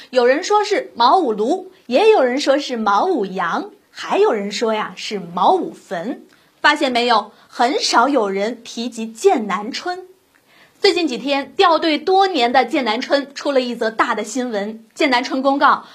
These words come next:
选举乔瑜担任公司的副董事长、总经理、法定代表人，主持公司全面的工作。这不是一则普通人事调整公告，而是剑南春太子上位的正式公告，意味着剑南春内斗结束，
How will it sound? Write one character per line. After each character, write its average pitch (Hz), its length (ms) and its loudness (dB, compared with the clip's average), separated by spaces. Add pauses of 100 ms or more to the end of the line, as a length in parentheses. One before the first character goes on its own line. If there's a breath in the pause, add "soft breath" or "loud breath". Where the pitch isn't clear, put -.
(100)
选 311 260 2
举 277 140 -4
乔 226 360 0
瑜 262 300 -2
担 247 300 -2
任 208 160 -4
公 240 180 0
司 254 180 -6
的 214 120 2
副 392 320 0
董 196 220 -6
事 233 160 -6
长、 185 340 -8
总 214 240 0
经 381 240 0
理、 240 320 -6
法 165 160 0
定 330 220 -2
代 233 160 2
表 175 160 -2
人， 170 280 -8 (280 loud breath)
主 254 180 2
持 254 180 -2
公 277 200 2
司 294 300 -2
全 196 280 -6
面 262 160 -2
的 190 120 -2
工 214 200 -6
作。 220 260 -4 (600 soft breath)
这 403 140 2
不 262 100 -2
是 320 140 2
一 294 140 2
则 233 180 2
普 220 240 -4
通 277 240 0
人 214 200 -4
事 339 140 -2
调 - 300 -2
整 196 180 -6
公 190 160 -8
告， 196 260 -6 (200 loud breath)
而 294 100 2
是 392 140 2
剑 381 260 4
南 247 160 0
春 311 220 -4
太 339 340 0
子 190 240 -8
上 269 380 0
位 277 120 0
的 208 120 -2
正 254 280 2
式 226 220 -4
公 202 240 -4
告， 196 260 -6 (280 soft breath)
意 294 120 2
味 269 140 4
着 226 80 4
剑 233 240 -2
南 208 160 -2
春 277 260 -4
内 320 220 0
斗 208 220 0
结 196 240 -6
束， - 340 -4